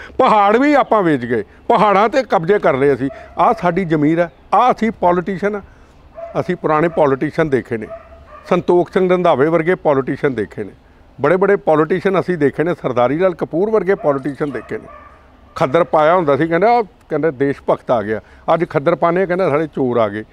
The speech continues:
ਆਹ ਸਾਡੀ, ਆਹ ਸਾਡੀ ਹਾਲਤ ਹੈ। ਤੁਸੀਂ ਅੰਮ-, ਹਰਿਮੰਦਰ ਸਾਹਿਬ ਮੱਥਾ ਟੇਕਣ ਜਾਓ, ਤੁਸੀਂ ਦੁਰਗਿਆਣਾ ਮੰਦਿਰ ਮੱਥਾ ਟੇਕਣ ਜਾਓ,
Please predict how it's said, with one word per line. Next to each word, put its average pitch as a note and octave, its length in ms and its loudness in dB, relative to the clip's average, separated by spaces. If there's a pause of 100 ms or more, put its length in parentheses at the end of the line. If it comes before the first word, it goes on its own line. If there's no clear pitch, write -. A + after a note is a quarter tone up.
(240)
ਆਹ G#3+ 140 4
ਸਾਡੀ, G3 340 0
ਆਹ G#3+ 220 2
ਸਾਡੀ G#3 260 2
ਹਾਲਤ F3+ 300 2
ਹੈ। G3+ 60 0 (360)
ਤੁਸੀਂ G#3 280 2
ਅੰਮ-, F3+ 200 0 (320)
ਹਰਿਮੰਦਰ E3+ 400 2
ਸਾਹਿਬ F#3+ 200 0
ਮੱਥਾ D#3+ 240 0
ਟੇਕਣ C#3+ 340 -2
ਜਾਓ, G2+ 220 -6 (280)
ਤੁਸੀਂ G3+ 240 2
ਦੁਰਗਿਆਣਾ F3+ 440 2
ਮੰਦਿਰ F3+ 280 0
ਮੱਥਾ D#3 300 -2
ਟੇਕਣ C3+ 320 -2
ਜਾਓ, F#2+ 260 -4